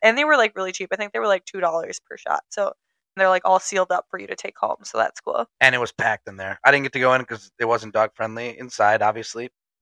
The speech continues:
Speaker 2: Yeah.
Speaker 1: And it was, like, a
Speaker 2: It
Speaker 1: foot of
Speaker 2: seemed like
Speaker 1: snow
Speaker 2: a,
Speaker 1: on the
Speaker 2: it seemed
Speaker 1: ground,
Speaker 2: like a,
Speaker 1: yeah.
Speaker 2: uh, it seemed like a true supper club, though,
Speaker 1: It,
Speaker 2: vibe.
Speaker 1: it definitely gives, like, Northwoods bar vibes to me more than supper club. Like, it's definitely, like, a chiller atmosphere, I feel like. But,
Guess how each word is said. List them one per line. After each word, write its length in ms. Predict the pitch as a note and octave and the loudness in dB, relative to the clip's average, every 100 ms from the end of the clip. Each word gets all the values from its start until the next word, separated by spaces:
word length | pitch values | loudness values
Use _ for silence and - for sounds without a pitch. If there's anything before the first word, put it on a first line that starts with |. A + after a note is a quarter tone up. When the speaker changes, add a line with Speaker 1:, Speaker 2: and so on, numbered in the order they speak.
| _ | _
Speaker 2:
Yeah. 140 | - - | -12 -4
Speaker 1:
And 100 | A#3+ | 0
it 80 | A3+ | 2
was, 140 | A3 | 6
like, 200 | A3 G3+ | 6 6
a 20 | |
Speaker 2:
It 60 | G3+ | 0
Speaker 1:
foot 100 | - | 2
of 40 | F#3+ | 4
Speaker 2:
seemed 120 | F#3+ | 6
like 100 | F#3 | 10
Speaker 1:
snow 160 | D3 | 12
Speaker 2:
a, 20 | C3+ | 10
Speaker 1:
on 80 | |
the 60 | - | 6
Speaker 2:
it 60 | F3+ | 0
seemed 200 | A3+ G3+ | 2 6
Speaker 1:
ground, 20 | |
Speaker 2:
like 120 | F3+ | 6
a, 200 | D#3+ C#3+ | 6 6
Speaker 1:
yeah. 160 | C3+ B2+ | 8 6
Speaker 2:
uh, 40 | |
it 80 | B2+ | 4
seemed 80 | D#3+ | -2
like 160 | C#3+ | -2
a 40 | - _ | -4 _
true 280 | - C#3+ B2+ | -6 -6 -6
supper 320 | - A#2 G2+ | -2 -4 -4
club, 240 | - F#2+ F#2 | -10 -10 -8
though, 220 | F#2 F2+ F2+ _ _ _ _ | -10 -12 -14 _ _ _ _
Speaker 1:
It, 100 | E4 - | 2 2
Speaker 2:
vibe. 160 | - - - | -2 -6 -2
Speaker 1:
it 140 | D4 | 0
definitely 360 | A#3+ C#4+ F#4+ A4 | 8 6 6 0
gives, 300 | B3 C4 A3+ G#3+ | 2 0 -2 2
like, 160 | G#3+ | 2
Northwoods 540 | G3+ F#3+ F#3+ G3 F#3+ G3 - | 4 4 4 0 -4 -4 0
bar 320 | F3+ E3+ F3 | 2 4 2
vibes 360 | G3+ A3+ A3+ - | 4 2 0 -6
to 60 | B3+ | -8
me 100 | B3 | -2
more 200 | G3+ F3 | -2 0
than 160 | F#3 | -4
supper 340 | - F#3+ - G#3 | -4 -8 -8 -4
club. 300 | C4 C4+ A#3+ | 0 2 6
Like, 220 | G3+ - _ _ _ - | 4 4 _ _ _ -2
it's 180 | A3+ - | -2 2
definitely, 480 | G3 - G3+ G3+ F#3+ | 0 0 -8 -6 0
like, 160 | F#3+ F#3+ | 0 2
a 100 | F#3 | -2
chiller 400 | - F#3+ F#3 F#3 | -2 -4 -2 0
atmosphere, 500 | F3 G3+ - A3+ A#3 | 0 0 -12 -4 -2
I 80 | |
feel 160 | A#3+ B3 | 0 0
like. 200 | B3 B3 | 0 4
But, 240 | G#3+ F#3+ | 6 6